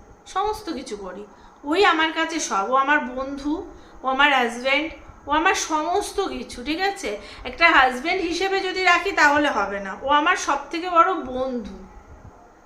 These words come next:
রাস্তায় যদি কিছু হয় না, তাহলে আমি এসে ওকে বলি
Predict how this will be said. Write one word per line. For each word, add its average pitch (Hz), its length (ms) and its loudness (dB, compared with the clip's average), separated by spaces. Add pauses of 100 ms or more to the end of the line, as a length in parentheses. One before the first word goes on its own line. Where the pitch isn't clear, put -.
(420)
রাস্তায় 370 560 8
যদি 453 220 2
কিছু 453 280 0
হয় 349 360 6
না, 415 460 2 (180)
তাহলে 370 220 6
আমি 403 180 4
এসে 311 240 -4
ওকে 233 180 -4
বলি 185 360 -10